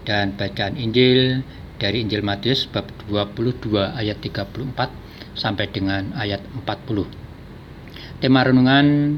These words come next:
hari ini, kasih adalah protokol kesempurnaan hidup. Saudara-saudari yang terkasih, kita sering mendengar istilah atau kata protokol. Maksud atau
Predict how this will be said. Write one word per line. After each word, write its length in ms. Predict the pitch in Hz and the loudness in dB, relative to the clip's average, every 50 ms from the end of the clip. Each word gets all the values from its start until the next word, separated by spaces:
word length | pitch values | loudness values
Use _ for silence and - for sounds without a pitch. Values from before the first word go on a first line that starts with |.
| 147 - - | -2 -4 -2
hari 240 | 113 110 113 110 113 | 0 4 4 4 6
ini, 140 | 117 139 180 202 - - - - - - - - - - - - | 6 4 4 2 0 -4 -10 -12 -16 -16 -16 -16 -16 -12 -2 2
kasih 480 | - 117 113 - - 156 160 165 160 - - | 2 2 2 2 2 2 2 0 0 -4 -2
adalah 400 | 143 120 - 117 104 107 104 - | -2 0 2 2 2 2 2 0
protokol 640 | - - 107 104 - 123 117 - - 123 127 127 - | 0 0 0 0 2 0 2 4 4 4 4 4 2
kesempurnaan 800 | 123 113 - - 110 101 - 113 107 101 110 123 107 101 101 95 - | 0 2 2 0 0 0 0 -2 -2 -2 -2 -4 -4 -4 -6 -6 -6
hidup. 240 | - - - 139 - - - - - - - - - - - - - - - - - - - - - - - - - - | -2 0 0 0 0 -2 -8 -14 -16 -16 -16 -16 -16 -16 -18 -18 -16 -16 -16 -16 -16 -16 -16 -16 -16 -16 -18 -14 -8 -4
Saudara-saudari 640 | - 139 131 135 135 139 139 - - 120 117 127 123 | 0 2 4 6 6 6 4 4 4 4 4 4 4
yang 80 | 120 | 2
terkasih, 640 | 120 - 120 - - 120 110 - - 151 165 165 - - - - | 2 0 -2 0 2 2 2 2 0 0 0 0 -2 -8 -8 -6
kita 240 | - - - 135 - | -2 0 2 2 2
sering 240 | - - 120 120 113 | 2 0 0 0 2
mendengar 480 | 117 110 107 101 101 104 107 113 113 117 | 0 0 0 0 0 2 2 2 2 2
istilah 560 | - 110 - - 110 101 110 110 - - 110 | 0 -2 -2 -2 0 2 0 0 0 -2 -6
atau 160 | 101 - 117 | -6 -4 -4
kata 480 | - - 104 - - 110 101 98 - - | -4 -4 -4 -2 -2 -2 -2 -2 -2 -4
protokol. 640 | 110 98 - - - - 110 107 104 98 95 92 - - - - - - - - - - - - - - - - - - | -4 -4 -4 -4 -2 0 2 2 2 0 -2 -4 -8 -12 -16 -16 -16 -16 -16 -16 -18 -18 -18 -18 -18 -18 -16 -14 -6 -2
Maksud 400 | - 117 117 - - 139 135 - | 0 0 0 2 0 0 0 0
atau 240 | - 120 - - | -2 -2 0 -2